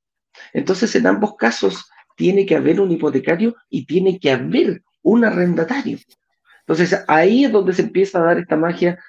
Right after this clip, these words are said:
de, eh, de, de invertir en departamentos y lograr que se paguen solos. Algunos llegan antes, algunos llegan después, pero esa es la necesidad. Yo no quiero solamente recuperar mi inversión, sí, es cosa,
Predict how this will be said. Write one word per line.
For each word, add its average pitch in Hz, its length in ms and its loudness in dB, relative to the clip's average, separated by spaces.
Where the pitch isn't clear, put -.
de, 120 880 2
eh, 110 80 0
de, 110 600 -4
de 117 180 -6
invertir 117 500 -2
en 165 100 -2
departamentos 147 760 -4
y 139 140 2
lograr 131 540 2
que 127 120 0
se 127 80 2
paguen 139 240 4
solos. 131 240 0
Algunos 170 360 2
llegan 165 280 2
antes, 196 320 -4
algunos 151 280 -4
llegan 151 220 -4
después, - 460 -8
pero 139 280 2
esa - 280 2
es - 240 -4
la 135 180 2
necesidad. 131 680 0
Yo 143 220 2
no 160 120 4
quiero 160 220 2
solamente 139 460 0
recuperar 120 420 2
mi 117 140 2
inversión, 110 420 -4
sí, - 180 -12
es - 120 -10
cosa, 131 320 -4